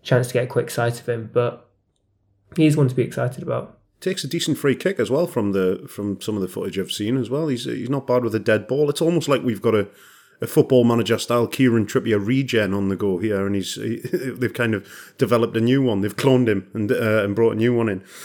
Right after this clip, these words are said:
Speaker 2: Yeah, it, it, it's an interesting one, that, and obviously the homegrown, uh, numbers in the squad as well. That, that all helps towards that, as does Anthony Gordon. And, and, and George, this is something Newcastle will have one eye on, as well as the F F P stuff, will be the,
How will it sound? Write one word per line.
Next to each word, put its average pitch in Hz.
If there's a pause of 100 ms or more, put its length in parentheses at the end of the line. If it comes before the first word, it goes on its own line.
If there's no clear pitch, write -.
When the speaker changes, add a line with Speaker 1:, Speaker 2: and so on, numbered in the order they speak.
(200)
Speaker 2:
Yeah, 120
it, 127
it, 143
it's 151
an 185
interesting 214
one, 110
that, 110
and 165
obviously 170
the 151
homegrown, 147
uh, 127
numbers 131
in 131
the 120
squad 131
as 120
well. 113 (360)
That, 131
that 131
all 131
helps 147
towards 123
that, 127
as 123
does 123
Anthony 127
Gordon. 120
And, 135
and, 127
and 123
George, 147
this 156
is 147
something 156
Newcastle 156
will 139
have 147
one 143
eye 165
on, 113
as 104
well 113
as 95
the 113
F 110
F 117
P 113
stuff, 127
will 127
be 131
the, 120